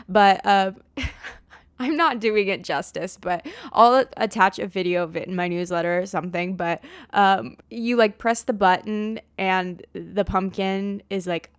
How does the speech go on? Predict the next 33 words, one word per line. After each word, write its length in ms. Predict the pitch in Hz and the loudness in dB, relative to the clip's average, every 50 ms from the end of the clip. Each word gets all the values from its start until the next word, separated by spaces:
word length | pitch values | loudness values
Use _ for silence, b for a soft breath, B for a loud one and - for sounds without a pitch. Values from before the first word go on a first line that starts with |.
| _ _ | _ _
"My 260 | - 196 220 226 233 233 | -2 2 4 4 6 6
name 300 | 226 220 214 202 190 190 | 4 4 2 2 0 -2
is 160 | 180 170 180 | -4 -4 0
not 320 | 196 190 175 - - - | 2 2 2 2 0 -2
Jan," 380 | - 202 185 185 185 190 185 - - - - | 0 0 2 2 0 -2 -4 -8 -10 -6 -2
or 160 | 202 196 - - | 0 0 4 8
"I 200 | 202 220 233 240 | 10 10 10 10
am," 260 | 240 240 226 220 220 - b b b b b b | 8 6 2 0 -4 -8 b b b b b b
oh, 240 | - - 208 208 202 | 2 6 6 8 6
I'm 140 | 180 185 190 | 6 4 2
gonna 160 | 196 196 190 | 2 0 0
fucking 400 | - - - 190 185 190 180 185 | 0 0 -2 0 0 -2 -4 -2
butcher 340 | 170 190 185 180 - 185 175 | 0 0 0 0 -2 -4 -4
this. 240 | 170 170 185 - - B B B B B - | -4 -4 -6 -8 -14 B B B B B 6
"I 200 | 226 240 247 240 | 6 8 8 8
am 300 | 233 226 214 214 214 208 | 6 4 2 2 2 2
not 240 | 208 202 202 196 196 | 4 4 4 4 4
a 60 | 190 | 2
jack-o'-lantern. 1200 | 185 180 196 190 180 185 190 196 202 214 214 220 226 220 220 - 262 254 254 254 269 277 285 294 262 | 0 2 6 6 6 6 4 2 0 2 4 4 4 2 0 -4 -4 -2 0 0 0 0 -2 -2 -2
My 320 | 233 240 254 262 240 214 | 2 4 6 6 6 4
name 440 | 185 175 175 160 165 175 185 202 220 | 2 0 -2 -2 -2 -2 -2 0 0
is 220 | 233 240 233 226 233 | 0 -2 -2 -2 -2
Lewis." 640 | 247 254 262 262 247 233 220 214 220 - - - - - | -2 0 0 2 2 2 2 0 -2 -4 -8 -8 -8 -6
And 100 | 214 214 | -2 0
it's 200 | 220 220 220 - | 0 0 0 -2
just, 180 | - 240 - - | -6 -4 -2 0
like, 160 | 247 247 - | 0 0 0
the 120 | - 269 | 0 2
most 260 | 240 240 226 226 - | 4 4 4 2 0
random 360 | 226 202 190 185 196 208 214 220 | -2 -2 0 0 -2 -4 -4 -6
thing. 400 | 214 220 202 196 196 202 202 - | -4 -4 -2 -2 -2 -4 -6 -8
And, 300 | - 202 196 196 180 - - _ _ _ - | -8 -8 -8 -8 -10 -16 -20 _ _ _ -20
uh, 60 | 233 | -20